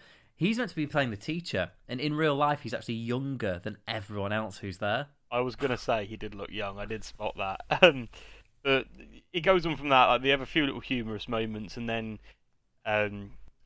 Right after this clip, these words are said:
Speaker 2: Peter asks to take M J's photo, doesn't he? And then she does some strange little poses with the spiders, and whilst that's happening, the unthinkable happens.
Speaker 1: Yeah, and now this is, I think, a,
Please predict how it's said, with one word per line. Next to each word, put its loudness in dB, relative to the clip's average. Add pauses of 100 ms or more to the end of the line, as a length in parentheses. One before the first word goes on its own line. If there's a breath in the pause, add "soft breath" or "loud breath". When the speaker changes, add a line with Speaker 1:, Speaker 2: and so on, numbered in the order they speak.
(140)
Speaker 2:
Peter 2
asks 4
to -8
take -6
M 0
J's -6
photo, 0
doesn't -8
he? -6
And -8
then -8
she -8
does -8
some -8
strange 0
little -6
poses -10
with -20
the -20
spiders, -12
and -10
whilst -14
that's -12
happening, -10 (760)
the -8
unthinkable -6
happens. -14 (400)
Speaker 1:
Yeah, 0
and -2 (140)
now -2
this -6
is, -6
I -4
think, -6
a, -6